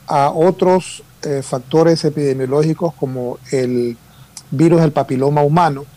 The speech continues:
que efectivamente son factores etiológicos muy importantes para el cáncer del cuello del útero, ¿verdad? Em,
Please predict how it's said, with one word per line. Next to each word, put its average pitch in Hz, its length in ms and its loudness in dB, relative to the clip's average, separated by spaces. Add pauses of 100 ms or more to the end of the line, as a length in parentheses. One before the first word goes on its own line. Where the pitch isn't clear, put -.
(480)
que 139 200 -8
efectivamente 147 760 -2
son 156 180 -2
factores 147 440 0
etiológicos 143 560 -2
muy 135 180 -8
importantes 139 720 -6
para 127 320 -4
el 123 140 -12
cáncer 135 420 -8
del 127 160 -8
cuello 139 300 -2
del 135 160 -4
útero, 156 260 -4 (720)
¿verdad? 143 300 -2 (340)
Em, 139 420 0